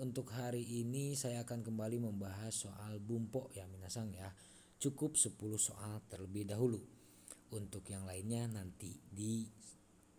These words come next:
pertemuan berikutnya. Hai, eh, sebelum kita lanjut ke pembahasan soalnya, kembali saya ingatkan bagi yang belum subscribe, silahkan di-subscribe terlebih dahulu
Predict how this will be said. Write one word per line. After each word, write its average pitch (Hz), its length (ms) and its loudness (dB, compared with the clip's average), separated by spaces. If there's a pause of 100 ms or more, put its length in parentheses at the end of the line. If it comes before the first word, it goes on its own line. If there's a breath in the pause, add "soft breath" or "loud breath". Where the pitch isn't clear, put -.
(320)
pertemuan 101 560 -2 (160)
berikutnya. 90 560 -8 (480 loud breath)
Hai, 135 160 0 (500 loud breath)
eh, 147 640 4
sebelum 156 400 4
kita 131 160 2
lanjut 113 400 2
ke 107 240 0
pembahasan 104 560 0
soalnya, 101 560 -4
kembali 113 320 -2
saya 113 160 -2
ingatkan 104 400 -2
bagi 101 240 2
yang 95 160 -2
belum 95 160 -2
subscribe, 104 400 -4
silahkan 107 480 -6
di-subscribe 107 640 -4 (160)
terlebih 98 480 -6
dahulu 110 400 2